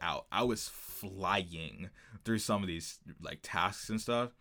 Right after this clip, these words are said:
Uh, so eventually they had me do new tasks. Oh, and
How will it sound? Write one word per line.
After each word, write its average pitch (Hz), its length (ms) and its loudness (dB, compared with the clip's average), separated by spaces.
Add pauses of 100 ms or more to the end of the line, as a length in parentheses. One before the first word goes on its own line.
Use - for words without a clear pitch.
(1080)
Uh, 95 380 6
so - 160 2
eventually 139 380 6
they 95 100 4
had 90 180 2
me 85 100 -4
do 80 140 -4
new 101 200 0
tasks. - 500 -8 (1080)
Oh, 117 280 6
and 104 300 2